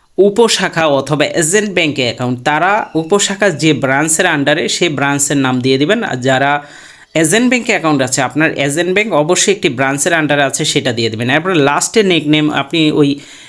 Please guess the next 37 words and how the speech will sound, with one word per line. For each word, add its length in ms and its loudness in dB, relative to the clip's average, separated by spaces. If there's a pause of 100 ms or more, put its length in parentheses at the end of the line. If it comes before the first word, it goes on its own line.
অ্যাকাউন্ট 340 0
হোল্ডারের 340 2
নামটাই 400 2
দিয়ে 200 4
দিতে 220 -2
পারেন 320 -2
বা 260 -2
তার 180 -2
ডাক 220 -2
নাম 160 2
দিয়ে 180 2
দিয়ে 320 2 (400)
নে-, 160 0
আহ, 320 -2
যদি 220 -2
সাবমিটে 480 0
ক্লিক 260 -4
করেন, 240 2
দেখতে 220 0
পাচ্ছেন 260 0
সাকসেসফুলভাবে 920 -2
আপনার 280 -2
বেনিফিশিয়ারি 640 -2
অ্যাড 220 -2
হয়ে 220 0
গেছে। 280 -8 (680)
তো 400 4
নেক্সট 340 2
টাইমে 220 2
আর 120 2
আপনাকে 400 -2
এই 300 0
ব্যক্তির 360 -2
কাছে 280 -2
যদি 220 0
টাকা 260 -4
পাঠান, 460 -2